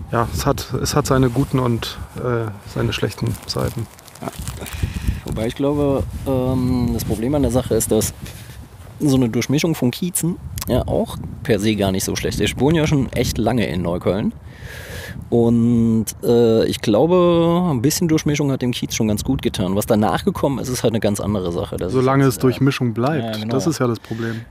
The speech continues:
Speaker 2: Jetzt ist es halt immer noch durchmischt, aber halt, äh, mit harten Verdrängungseffekten so.
Speaker 1: Ja.
Speaker 2: Auf der anderen Seite, früher war es halt einfach so, dass,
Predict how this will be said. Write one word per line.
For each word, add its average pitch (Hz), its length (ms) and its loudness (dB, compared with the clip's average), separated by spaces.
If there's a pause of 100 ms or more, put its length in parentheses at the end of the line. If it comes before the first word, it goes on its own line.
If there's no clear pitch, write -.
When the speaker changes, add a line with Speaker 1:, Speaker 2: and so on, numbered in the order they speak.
Speaker 2:
Jetzt - 220 -2
ist 131 140 2
es 165 140 2
halt 175 100 4
immer 147 160 4
noch 180 140 4
durchmischt, 190 580 2
aber 147 300 4
halt, 135 640 4
äh, 127 640 4
mit 120 400 0
harten 117 380 0
Verdrängungseffekten 104 920 0
so. 147 180 0 (640)
Speaker 1:
Ja. 131 160 -4 (360)
Speaker 2:
Auf 95 140 0
der - 80 -4
anderen 113 180 4
Seite, 120 200 4
früher 117 260 2
war 113 80 4
es - 100 -4
halt 107 100 0
einfach 107 240 -2
so, 107 160 -2
dass, 101 340 -4